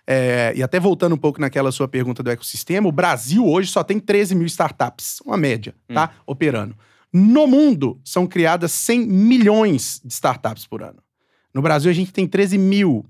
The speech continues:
Speaker 1: Então, não há dúvida que a gente tem um potencial muito grande de fazer muita coisa. A gente ainda tem um, um pouco do nosso passado que todos nós fomos, é,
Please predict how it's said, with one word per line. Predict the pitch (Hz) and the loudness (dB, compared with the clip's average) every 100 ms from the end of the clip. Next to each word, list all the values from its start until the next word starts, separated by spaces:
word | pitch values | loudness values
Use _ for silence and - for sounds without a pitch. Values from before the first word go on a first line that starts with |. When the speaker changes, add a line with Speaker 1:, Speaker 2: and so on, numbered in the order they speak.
| _ _ _ _ | _ _ _ _
Speaker 1:
Então, | - 131 202 | -8 -2 2
não | 247 | 2
há | 269 | 2
dúvida | 180 143 233 247 165 156 | 0 0 2 2 0 0
que | |
a | 156 | 0
gente | 180 - | -2 -2
tem | 190 | -4
um | |
potencial | 175 170 165 175 185 - 180 | -4 -4 -2 0 -2 -4 -12
muito | 170 180 180 185 202 208 202 185 147 | -8 -6 -2 0 2 4 2 0 -2
grande | 127 143 156 | 0 0 -2
de | 143 | -2
fazer | 135 127 117 | -4 -4 -4
muita | 117 110 | -6 -12
coisa. | - 92 92 _ _ _ | -12 -14 -14 _ _ _
A | 131 | 0
gente | 170 190 | 0 2
ainda | 196 190 | 0 0
tem | 190 | 2
um, | 202 190 175 151 135 | 2 2 2 2 0
um | 139 | -2
pouco | 135 156 147 | -2 -4 -2
do | 143 | -2
nosso | 135 - | -2 -2
passado | 139 - - 170 170 123 104 _ _ _ | -6 -6 -4 -2 -2 -6 -12 _ _ _
que | - 160 151 | -4 -2 -2
todos | - 202 190 147 | 0 2 2 0
nós | 156 175 - | 2 2 0
fomos, | - 175 170 170 151 127 - - | -2 0 2 2 2 0 -4 -6
é, | 131 131 127 123 | -4 -2 0 -2